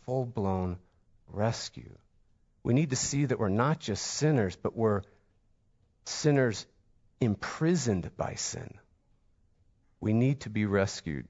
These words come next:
So self-effort cannot, the solution cannot be in ourselves. We cannot affect any kind of embrace. We cannot bring God and man together. We cannot generate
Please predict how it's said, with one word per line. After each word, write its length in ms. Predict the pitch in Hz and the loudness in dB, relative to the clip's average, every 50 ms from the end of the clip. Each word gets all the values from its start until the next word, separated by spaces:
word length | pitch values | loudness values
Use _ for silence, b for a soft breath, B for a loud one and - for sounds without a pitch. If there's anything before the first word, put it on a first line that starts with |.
| _ - | _ -12
So 160 | - - 120 | -8 -6 -6
self-effort 840 | - - - 175 180 165 - - - 160 160 - 143 123 - - | -2 2 4 4 4 4 2 2 4 4 4 2 0 -2 -2 -6
cannot, 560 | - - - 170 170 175 151 117 98 - - | -12 -4 0 2 4 4 4 4 2 0 0
the 60 | - 160 | -2 -2
solution 560 | - - - 160 165 175 180 - - 151 139 | -2 0 0 2 2 2 2 2 0 0 0
cannot 420 | - - - 208 220 214 151 120 | 0 0 0 2 4 4 2 2
be 140 | 127 131 117 | 2 4 4
in 120 | 107 101 | 4 4
ourselves. 540 | 95 92 92 - - 90 80 71 55 - - | 2 0 -2 -4 -4 -4 -4 -4 -8 -8 -4
We 120 | - 170 175 | -2 -2 -2
cannot 540 | - - - - 226 247 247 214 165 - - | -2 -2 0 2 4 4 6 4 4 4 2
affect 420 | 113 - - - - - - - - | 0 0 2 2 2 2 2 0 0
any 140 | 147 135 127 | 2 2 2
kind 240 | - - 123 117 110 | 2 2 2 2 4
of 120 | 101 101 | 2 2
embrace. 500 | 104 95 85 101 95 87 85 87 - - | 0 0 0 0 0 0 0 -2 -2 -2
We 80 | 165 175 | -2 -2
cannot 500 | 175 - - 220 226 226 208 156 - 127 | -2 -2 2 2 4 6 4 4 2 2
bring 300 | 139 131 127 123 117 B B B B B _ - | 2 4 4 4 2 B B B B B _ 2
God 260 | 123 120 120 117 113 | 4 4 6 6 4
and 140 | 113 113 110 | 4 4 4
man 220 | 107 104 101 98 | 4 2 2 0
together. 460 | - 98 87 95 101 95 92 92 98 | -2 -4 -2 0 2 2 2 2 0
We 120 | 107 135 147 | 0 0 -2
cannot 500 | - - - - 240 247 226 190 - 120 | -4 -6 -2 2 4 4 4 4 2 0
generate 540 | 113 120 147 143 135 127 117 113 107 95 | 0 2 4 4 6 6 6 4 4 0